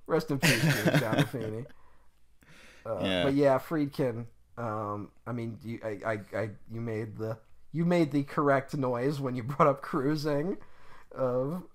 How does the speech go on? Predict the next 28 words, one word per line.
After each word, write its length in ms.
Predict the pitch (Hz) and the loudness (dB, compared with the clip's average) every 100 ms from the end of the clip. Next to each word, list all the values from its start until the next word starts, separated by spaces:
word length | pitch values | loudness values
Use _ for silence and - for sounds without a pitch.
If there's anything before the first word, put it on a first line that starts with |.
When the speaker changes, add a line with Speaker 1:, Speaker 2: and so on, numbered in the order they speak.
| - | -18
Speaker 1:
just 360 | 143 135 123 143 | -4 -2 0 2
Speaker 2:
Yeah, 480 | 131 127 113 107 110 107 | 8 10 12 10 6 0
Speaker 1:
uh, 80 | 120 117 | 0 2
Speaker 2:
um, 220 | 110 107 - | 0 -4 -2
Speaker 1:
a 80 | 135 | 0
movie 300 | 160 175 170 | 4 6 6
that 180 | 160 147 | 6 4
is 140 | 147 - | 2 0
still 380 | - 175 156 | 0 6 6
kinda 340 | 160 185 139 131 | 6 4 4 2
like, 380 | 127 120 120 - | 2 0 -2 4
I 140 | 156 | 8
don't, 120 | 160 131 | 8 8
I 60 | |
re-, 280 | 185 160 151 | 4 4 0
I 140 | - 170 | 0 -2
don't 320 | 139 120 107 | 0 0 -2
know 120 | 101 | -4
what 160 | 104 107 | -6 -6
to 60 | |
do 160 | 101 107 | -6 -6
with 140 | 117 | -6
Cruising 600 | - 135 110 113 113 113 110 | -6 -6 -4 -6 -6 -8 -8
even 200 | 120 120 | -8 -8
to 120 | 131 | -6
this 200 | 117 127 | -6 -8
day. 420 | - 110 107 117 165 | -8 -8 -6 -2 4
Speaker 2:
<laughs> 460 | 147 - 175 - | 4 4 0 -2